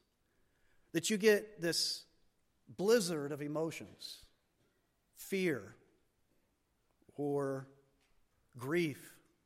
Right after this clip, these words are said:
And you just, you're, you're so disoriented, you lose all your points of reference.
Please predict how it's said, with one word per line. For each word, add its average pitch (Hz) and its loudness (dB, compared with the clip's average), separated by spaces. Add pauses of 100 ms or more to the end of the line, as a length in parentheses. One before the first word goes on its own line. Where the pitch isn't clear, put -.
(3000)
And 151 -2
you 165 -2
just, 247 0 (100)
you're, 185 -4
you're 170 -2
so 240 0
disoriented, 196 0
you 165 -4
lose 214 -4
all 196 -2
your 196 -4
points 202 -10
of 170 -12
reference. 156 -12